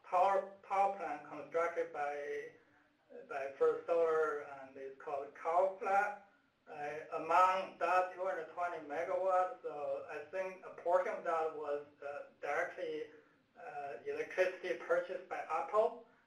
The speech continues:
and then the, the rest was purchased by P G and E. So we, we took about an hour just, uh, just drive through the entire po-, power plant. That was, that was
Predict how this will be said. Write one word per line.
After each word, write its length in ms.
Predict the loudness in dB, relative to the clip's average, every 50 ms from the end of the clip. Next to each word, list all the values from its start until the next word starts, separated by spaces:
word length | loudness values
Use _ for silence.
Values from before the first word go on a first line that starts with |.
| _ -10
and 160 | -10 -8 -4 0 0
then 320 | 2 2 2 0 -2 -4
the, 160 | -4 -4 -4
the 120 | -2 -4 0 2
rest 320 | 2 2 2 0 -4 -4
was 160 | -4 -4 -4 -6 -6
purchased 480 | -4 -2 -2 -2 -2 -4 -8 -8 -10
by 240 | -10 -8 -6 -6 -8 -8 -12
P 80 | -18 -12 -8
G 80 | -8 -8
and 160 | -8 -8 -12 -10
E. 80 | -8 -8 -8 -8 -8 -12 -16 -20 _ _ _ _ _ _ _ -4
So 320 | -2 0 2 2 2 2
we, 240 | 2 2 2 0 0 -2
we 240 | -2 -2 -2 -2 -2
took 240 | -2 -2 -2 0 -2
about 320 | -2 0 2 2 2 2
an 80 | 4 2
hour 320 | 2 2 2 2 0 0
just, 240 | 0 -2 -2 -2 -4 -6 -8
uh, 320 | -6 -4 -4 -4 -6 -6
just 160 | -8 -10 -10 -6 -4
drive 240 | -2 -2 0 0 -2 -4 -6 -14
through 400 | -10 -8 -6 -6 -6 -6 -6 -8
the 80 | -8 -8 -10 -10 -14
entire 400 | -18 -16 -12 -10 -8 -8 -8 -8 -8
po-, 240 | -10 -10 -12 -12 -14 _ -12
power 320 | -8 -4 -4 -2 -4 -4 -6 -10
plant. 240 | -12 -12 -12 -10 -10
That 80 | -6
was, 240 | -6 -4 -4 -4 -2
that 160 | 0 2 2
was 240 | 2 2 -2 -4 -6